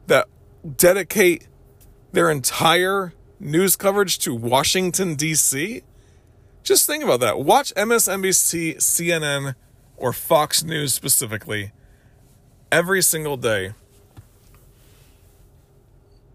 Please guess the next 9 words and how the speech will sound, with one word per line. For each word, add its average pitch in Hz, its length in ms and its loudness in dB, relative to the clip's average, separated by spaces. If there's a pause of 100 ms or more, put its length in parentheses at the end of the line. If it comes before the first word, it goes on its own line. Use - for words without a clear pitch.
(560)
Ninety-eight 170 1000 -2
percent 139 300 -4
of 139 60 -6
their 139 140 -2
coverage 113 500 -4
is 107 280 -6 (320)
Washington, 135 680 0
D 107 140 -4
C. 67 340 -4